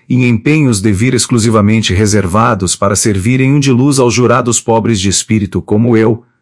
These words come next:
porque os inteligentes, como o senhor,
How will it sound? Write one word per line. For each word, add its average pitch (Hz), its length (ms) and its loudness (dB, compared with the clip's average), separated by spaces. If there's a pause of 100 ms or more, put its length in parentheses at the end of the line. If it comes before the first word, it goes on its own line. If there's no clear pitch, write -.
(180)
porque 175 220 -4
os 143 120 2
inteligentes, 120 1000 -2 (100)
como 117 220 0
o 117 40 0
senhor, 110 500 0